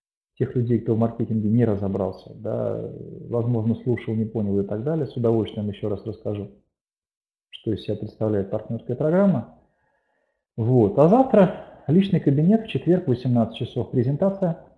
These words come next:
компании Skyway Capital. Приглашайте своих друзей, знакомых, тех, кто, может быть, не сказал вам твёрдо «нет» и сказал: «Ты знаешь, но хотелось бы разобраться, когда».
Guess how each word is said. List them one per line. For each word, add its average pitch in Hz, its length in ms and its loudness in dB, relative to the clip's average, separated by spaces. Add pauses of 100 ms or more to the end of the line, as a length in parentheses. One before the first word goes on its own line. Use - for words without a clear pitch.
компании 147 440 -2
Skyway 127 340 2
Capital. 110 500 -4 (440)
Приглашайте 180 580 2
своих 123 280 2
друзей, 151 320 2
знакомых, 131 540 0 (280)
тех, 165 200 -2
кто, 117 100 -2
может 113 300 2
быть, 98 180 0 (1700)
не 139 100 6
сказал 160 380 8
вам 131 140 6
твёрдо 131 280 6
«нет» 127 200 4
и 104 40 0
сказал: 113 360 0
«Ты 120 120 -2
знаешь, 151 300 -2
но 135 120 -4
хотелось 117 380 0
бы 104 140 -2
разобраться, 117 540 0
когда». 120 600 -2